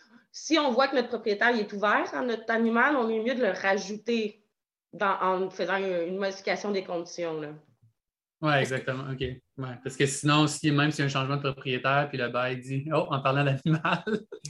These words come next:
Speaker 2: <laughs> bonjour, Minou. »
Speaker 1: Allô, Sophie.
Speaker 2: <laughs>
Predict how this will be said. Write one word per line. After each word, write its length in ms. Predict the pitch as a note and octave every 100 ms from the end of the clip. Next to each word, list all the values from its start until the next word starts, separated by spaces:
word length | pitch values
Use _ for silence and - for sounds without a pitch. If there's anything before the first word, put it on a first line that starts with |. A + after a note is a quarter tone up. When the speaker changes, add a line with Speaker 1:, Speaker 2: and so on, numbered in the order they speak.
| -
Speaker 2:
<laughs> 840 | C4+ - F4+ - E4+ - D4 -
bonjour, 340 | F#3 F3 F3 E3+ -
Minou. » 320 | E3 - F3 - _ _ _ -
Speaker 1:
Allô, 160 | C4 C#4+
Sophie. 440 | C#4+ D4+ C#4+ C4+ C4+ C#4 _ - D#3+ - C4
Speaker 2:
<laughs> 840 | - B3 - - - - C3 -